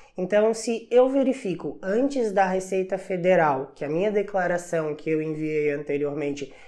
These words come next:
ela possui uma incorreção ou alguma omissão, como é que eu faço pra corrigir?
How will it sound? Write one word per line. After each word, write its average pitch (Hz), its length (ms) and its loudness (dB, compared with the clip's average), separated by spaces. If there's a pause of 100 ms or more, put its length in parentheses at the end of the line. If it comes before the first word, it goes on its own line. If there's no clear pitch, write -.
(120)
ela 147 280 -2
possui 170 500 -2
uma 190 240 0
incorreção 165 760 -4
ou 196 220 4
alguma 165 520 0
omissão, 151 400 -6 (280)
como 170 160 0
é 190 80 0
que - 80 -6
eu 269 60 0
faço 196 420 -2
pra 185 180 -4
corrigir? 160 680 -4